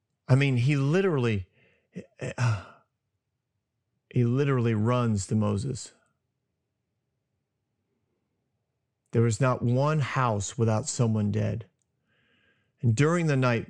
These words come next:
Moses, Pharaoh summons Moses and he says, "Up, leave my people, you and your Israelites. Go worship the Lord as you requested. Take your flocks, your herds, as you had said,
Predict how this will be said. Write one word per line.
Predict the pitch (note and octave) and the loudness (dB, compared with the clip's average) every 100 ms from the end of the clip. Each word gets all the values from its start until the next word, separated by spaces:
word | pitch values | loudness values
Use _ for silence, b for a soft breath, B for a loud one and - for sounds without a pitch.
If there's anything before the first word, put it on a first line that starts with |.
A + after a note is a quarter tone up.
| - | -6
Moses, | A#2 B2+ A#2+ A#2+ A#2 | 0 0 0 -2 -4
Pharaoh | - C#3 B2+ A#2+ F3 B2 A#2 | -2 -2 -2 -4 -4 -2 -2
summons | - D#3 D#3 D3+ B2 | -2 0 0 0 -2
Moses | B2 B2 A2+ G2+ | -2 0 -2 -2
and | A#2+ | -2
he | A2+ | -2
says, | G#2+ B2 A2+ G2 - _ _ _ _ _ _ _ _ _ _ _ _ - | 0 -2 -2 -4 -10 _ _ _ _ _ _ _ _ _ _ _ _ 2
"Up, | E3 E3 - - _ _ | 2 2 -4 -20 _ _
leave | C#3+ E3 G3+ G#3+ F#3 B2 C3 | 2 2 4 4 2 0 0
my | B2+ | 0
people, | A#2+ D3+ D3+ C3 B2 | 0 0 0 0 0
you | B2+ D#3+ D#3 | 2 2 2
and | C#3 | 0
your | C3 | 0
Israelites. | B2+ A#2+ B2+ A#2+ A2 | 0 0 0 0 0
Go | - C#3+ | 0 2
worship | D3 C#3+ B2+ - | 2 0 -2 0
the | B2+ | 0
Lord | B2+ B2+ | 2 0
as | B2 A#2 | 0 0
you | B2+ | 0
requested. | A#2+ A#2 - B2 G#2+ A#2 | 0 -2 0 -2 0 -4
Take | - C#3 D#3 - | -2 0 0 0
your | C3+ | -2
flocks, | A2 C3+ B2+ A2+ | 0 0 0 0
your | C3 A2 | -2 0
herds, | B2+ B2 A2+ | 0 0 0
as | A#2 A2+ | -2 0
you | A#2+ | 0
had | A#2 G#2+ | 0 -2
said, | - B2 A2 | -2 -2 -2